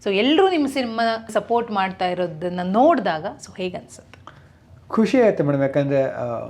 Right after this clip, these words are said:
Speaker 2: ಮುಂಚೆಯಿಂದ ಎಲ್ರೂ ಪರಿಚಯ, ಆಮೇಲೆ industry is like ಒಂದ್ ಫ್ಯಾಮಿಲಿ ಅಂತ ಹೇಳೋದಲ್ಲ, ಅದ್ ಸತ್ಯನೇ.
Speaker 1: ಹ್ಮ್ ಹ್ಮ್.
Speaker 2: I think ಪ್ರೀತಿಯಿಂದ ಹೋಗ್ಬಿಟ್ಟು ಯಾರಿಗಾರ ನೀವು ಒಳ್ಳೆ ಕೆಲ್ಸ ಮಾಡ್ದಾಗ ಅದಕ್ಕೆ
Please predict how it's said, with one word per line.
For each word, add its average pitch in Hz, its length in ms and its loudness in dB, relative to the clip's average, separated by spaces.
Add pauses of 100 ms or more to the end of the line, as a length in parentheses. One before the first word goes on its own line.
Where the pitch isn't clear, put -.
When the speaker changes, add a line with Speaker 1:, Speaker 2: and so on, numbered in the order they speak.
(100)
Speaker 2:
ಮುಂಚೆಯಿಂದ 151 480 -4
ಎಲ್ರೂ 139 580 -2
ಪರಿಚಯ, 143 460 -4
ಆಮೇಲೆ 131 1000 -2
industry 175 480 2
is 135 280 0
like 143 420 -2 (480)
ಒಂದ್ 147 160 0
ಫ್ಯಾಮಿಲಿ 160 420 4
ಅಂತ 147 100 -4
ಹೇಳೋದಲ್ಲ, 131 400 2
ಅದ್ 170 100 -2
ಸತ್ಯನೇ. - 520 -4
Speaker 1:
ಹ್ಮ್ 180 420 -10
ಹ್ಮ್. 180 160 -12
Speaker 2:
I 151 160 0
think 196 160 2
ಪ್ರೀತಿಯಿಂದ 190 760 0
ಹೋಗ್ಬಿಟ್ಟು 156 280 0
ಯಾರಿಗಾರ 135 300 2
ನೀವು 135 180 0
ಒಳ್ಳೆ 120 180 0
ಕೆಲ್ಸ 131 280 -2
ಮಾಡ್ದಾಗ 123 520 0
ಅದಕ್ಕೆ 123 720 -2